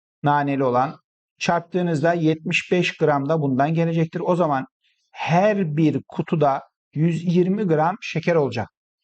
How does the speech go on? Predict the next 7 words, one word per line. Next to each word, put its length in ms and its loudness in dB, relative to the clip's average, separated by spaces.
E 80 0
peki 260 -2
toplamda 440 0
yüz 200 2
yirmi 200 2
kutum 320 0
varsa 400 0